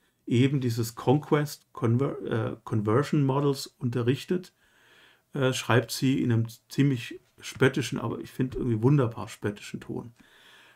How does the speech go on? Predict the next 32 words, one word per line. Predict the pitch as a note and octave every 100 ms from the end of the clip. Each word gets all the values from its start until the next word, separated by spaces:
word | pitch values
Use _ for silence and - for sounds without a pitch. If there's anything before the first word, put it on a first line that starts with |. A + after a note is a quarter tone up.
| _ _
on | B2 C3+
a | B2+
very | B2 E3+ F#3 - -
male | - B2 D3 D#3+ -
chauvinist | - - C#3+ D3 C3+ A#2+
model, | B2 A#2+ B2 G#2 - _ -
one | A2+ D3 D3+
that | C#3
not | C3+ -
only | C#3+ D3+ D3
implied | B2+ A#2 A#2 C#3 D3+ - -
but | A#2+ A#2 -
explicitly | A#2 - - C#3+ - A2+ B2+
assumed | - A#2 - D#3 G#3 B2+ - _ _ _ _ _
that | A#2 -
all | C#3 E3 A#3+
the | A3
power | - D3+ D3
was | A2+ A2+ A#2+
in | A2+
the | G#2+
male | A2 C3+ D3+
speaker, | - - B2+ B2+ - - _ _ _ _ _ _
just | - C3 G3+ -
as | - B2 A#2+
we | A#2
believed | A2+ G#2+ C3 D3+ - -
at | A#2+
one | A#2 D3+
point | D#3 C#3 D3 D#3
in | A2+
history | C#3 - - - -